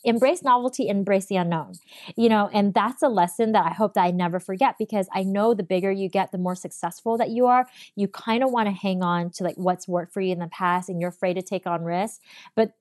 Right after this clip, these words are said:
I'm telling you this and your listeners this as an example, and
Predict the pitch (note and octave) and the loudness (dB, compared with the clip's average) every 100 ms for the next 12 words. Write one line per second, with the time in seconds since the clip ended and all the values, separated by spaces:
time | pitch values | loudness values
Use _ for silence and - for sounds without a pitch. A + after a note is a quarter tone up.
0 | _ - G#3 A3 A#3+ - G#3+ A3+ A3 G3+ | _ -4 0 0 -2 -2 0 2 0 0
1 | F#3 F3+ - F#3 G#3 A#3 F#3+ F3+ F#3 F3 | -2 -6 -8 -2 0 2 2 0 -2 -4
2 | F3 G3+ - G3 F3+ F3+ - F#3 F#3 F3 | 0 -2 -2 -4 -2 -4 -2 -2 -2 -6
3 | E3+ G#3 B3+ A3+ F3 D#3+ - - F#3 F3 | -6 -4 0 2 2 0 -4 -6 -2 0
4 | E3+ E3 | -2 -6